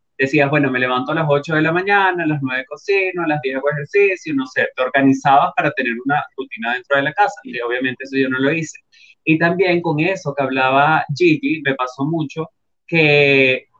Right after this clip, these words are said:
esto tiene que ver también como con los motivadores de Instagram, por decirlo así, que no son estos que están preparados en coaching ni, ni psicología, etcétera, etcétera, que te quieren hacer ver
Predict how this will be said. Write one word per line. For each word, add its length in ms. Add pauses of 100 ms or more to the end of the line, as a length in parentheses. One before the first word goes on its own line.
esto 260
tiene 220
que 100
ver 200
también 260
como 220
con 180
los 120
motivadores 600
de 140
Instagram, 560
por 120
decirlo 380
así, 240
que 140
no 160
son 200
estos 300
que 80
están 380
preparados 640
en 140
coaching 600
ni, 640 (420)
ni 140
psicología, 720
etcétera, 400
etcétera, 520 (420)
que 240
te 340 (100)
quieren 520
hacer 360
ver 380